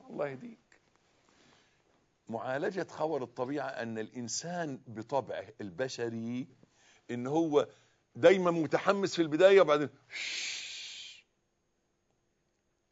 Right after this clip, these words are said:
الغربال الجديد له شدة، وبعد كده يرخي. هو الإنسان كده بطبعه، دي طبيعة في الإنسان، طبيعة في البشر.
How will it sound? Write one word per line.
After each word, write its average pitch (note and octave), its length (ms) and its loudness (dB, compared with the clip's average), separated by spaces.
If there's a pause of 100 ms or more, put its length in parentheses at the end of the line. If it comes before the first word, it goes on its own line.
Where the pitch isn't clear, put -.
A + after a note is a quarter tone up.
(300)
الغربال A#2 380 2
الجديد C3+ 380 0
له C3 60 -2
شدة، A#2 420 2 (560)
وبعد A2 240 2
كده B2+ 200 0
يرخي. G2+ 380 -4 (600)
هو D4 160 10
الإنسان A#3 380 6
كده E3+ 220 4
بطبعه، C3 460 6 (680)
دي F3+ 140 -2
طبيعة F3+ 440 4
في C3+ 100 -4
الإنسان، A#2 420 -4 (280)
طبيعة E3 380 2
في C#3+ 100 -6
البشر. A#2+ 400 -4